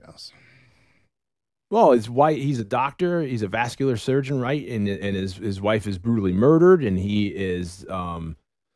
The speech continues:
Speaker 2: uh, tried for it, and he's convicted, and he's gonna go get lethal injection,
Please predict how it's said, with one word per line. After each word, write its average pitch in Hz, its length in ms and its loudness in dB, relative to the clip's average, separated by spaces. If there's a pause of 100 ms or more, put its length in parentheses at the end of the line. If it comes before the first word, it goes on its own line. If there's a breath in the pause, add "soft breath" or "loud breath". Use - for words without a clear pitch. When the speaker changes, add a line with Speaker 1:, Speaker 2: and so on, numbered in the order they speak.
(320)
Speaker 2:
uh, 78 300 -10
tried 120 500 0
for 139 360 4
it, 139 140 0
and 107 160 -4
he's 92 400 -8
convicted, 127 600 2
and 101 120 0
he's 87 240 -6
gonna 104 240 -4
go 104 300 0
get 110 220 -6
lethal 104 320 -4
injection, 139 840 -2